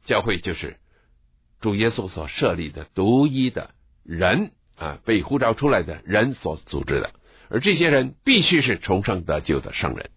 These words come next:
不能够有非基督徒在里头。而教会呢，有一个宇宙教会，有一个地方教会，其实都是同时并存的。教会呢，它所做的功用呢，就是要见证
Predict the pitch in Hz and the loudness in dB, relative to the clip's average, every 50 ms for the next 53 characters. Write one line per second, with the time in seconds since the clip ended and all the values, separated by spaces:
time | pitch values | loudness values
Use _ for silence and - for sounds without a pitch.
0 | _ _ _ _ _ _ _ _ _ - - - 131 120 104 95 92 117 104 82 | _ _ _ _ _ _ _ _ _ -20 -6 -2 0 2 2 2 2 2 2 2
1 | - - _ _ - 87 78 69 73 - - - 151 131 120 110 - 110 101 95 | 0 -2 _ _ -4 -2 -2 -2 -2 -4 0 2 2 2 2 2 0 2 2 4
2 | 107 90 - 78 62 - - - - 80 71 - - - - - - _ _ _ | 2 2 2 0 -2 -2 -4 -4 -4 -2 -2 -4 -4 -6 -6 -6 -6 _ _ _
3 | _ _ _ _ _ _ _ _ - - 92 104 190 - - 151 143 131 156 151 | _ _ _ _ _ _ _ _ -4 0 0 0 0 0 0 0 2 2 2 0
4 | 139 131 113 - _ _ _ _ _ _ _ - 107 101 78 76 87 90 90 80 | 0 -2 -4 -8 _ _ _ _ _ _ _ -6 -4 -4 -4 -4 -4 -4 -4 -4
5 | 73 76 78 110 107 95 - - 92 80 87 78 - - - - - _ _ - | -4 -6 -4 -2 -2 -2 0 -2 -2 -2 -2 -6 -8 -10 -14 -20 -20 _ _ -4
6 | 71 78 76 71 73 71 78 - - _ - 90 - - - 76 - - - _ | -2 -2 -2 -2 -4 -6 -8 -12 -8 _ -4 -4 -4 -2 -4 -4 -4 -6 -12 _
7 | _ - - 73 - - 87 - - - _ - - - - - - - 120 110 | _ 0 0 0 0 0 -2 -4 -4 -6 _ -20 -20 -20 -20 -12 -4 -2 0 0
8 | 120 113 95 - 123 101 92 - - 90 98 107 107 - - 85 76 - - _ | 0 0 0 0 0 0 -2 -2 0 0 0 0 0 -2 -2 -4 -4 -4 -8 _
9 | - 117 95 85 76 - - 64 - 73 82 73 - - _ _ _ _ - - | -2 -2 -2 -2 -2 -6 -10 -10 -8 -6 -4 -6 -6 -6 _ _ _ _ -20 -20
10 | - - - - 214 208 165 196 180 160 160 135 - _ _ _ _ _ _ _ | -20 -8 -2 0 2 2 4 4 2 2 0 -2 -4 _ _ _ _ _ _ _
11 | _ _ - 123 131 123 - 98 85 85 - 147 123 92 92 85 - 180 180 185 | _ _ -4 -2 0 0 0 0 -2 0 2 2 2 2 0 0 0 2 2 4
12 | 180 170 143 113 92 87 - _ _ _ _ _ - - 101 85 85 82 67 69 | 4 4 2 0 -2 -6 -12 _ _ _ _ _ -6 -2 -2 0 2 2 0 0
13 | - - 98 80 73 85 78 57 - | 0 0 0 0 0 0 -4 -4 -6